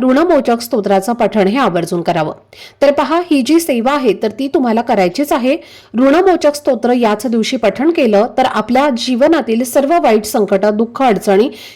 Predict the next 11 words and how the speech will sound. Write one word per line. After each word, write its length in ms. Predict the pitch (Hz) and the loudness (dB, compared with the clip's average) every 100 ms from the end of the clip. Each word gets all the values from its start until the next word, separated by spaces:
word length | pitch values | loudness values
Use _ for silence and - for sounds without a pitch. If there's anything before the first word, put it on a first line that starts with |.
| - | -2
हे 80 | 254 | 0
गणपती 440 | 247 214 226 233 | 2 2 2 2
बाप्पांच्या 440 | 349 294 202 202 | 0 0 0 0
कृपेने 400 | 240 254 190 190 | -2 -2 0 -2
नष्ट 280 | 254 233 - | 0 -2 0
होतात 300 | 202 202 233 - | -2 0 -2 0
आणि 160 | 208 240 | 0 2
आपल्या 280 | 240 233 294 | 2 0 2
जीवनामध्ये 540 | 330 220 190 190 208 | 2 2 0 0 0
सुख, 240 | 226 240 294 | -2 0 0
समृद्धी, 540 | 330 269 202 185 262 | 0 0 2 0 -2